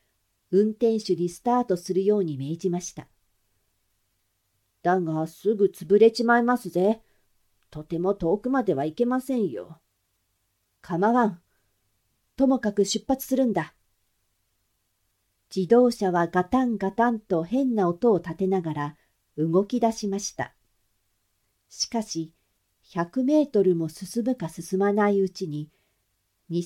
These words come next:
探偵がまたしても恐ろしい声で怒鳴るのでした。「止めろ！車を止めるんだ！」「見ろ！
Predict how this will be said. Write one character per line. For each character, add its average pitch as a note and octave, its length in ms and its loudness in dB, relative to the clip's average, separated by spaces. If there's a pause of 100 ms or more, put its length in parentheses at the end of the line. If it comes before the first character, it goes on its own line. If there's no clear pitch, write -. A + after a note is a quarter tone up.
(160)
探 A#3+ 240 -2 (100)
偵 F#3+ 220 2
が F3 140 -2
ま F#3 140 -2
た C4 160 -4
し - 80 -12
て G3 160 -2
も E3 160 -2
恐 A#3+ 180 -2
ろ C4+ 100 0
し C4+ 220 -4
い - 80 -10
声 F3+ 200 0
で E3 120 -4
怒 D3 140 -6
鳴 F3+ 120 0
る A3+ 140 2
の E3+ 80 0
で C#3 100 -10
し - 140 -10
た。 - 180 -12 (880)
「止 F3 220 -2
め C#4 180 6
ろ！ D4 240 2 (320)
車 D4+ 340 8
を D4 60 8
止 C#4 120 4
め D4 100 6
る D#4 100 6
ん A#3 80 2
だ！」 D#3 100 -2 (880)
「見 F#3 240 -2
ろ！ F3 240 2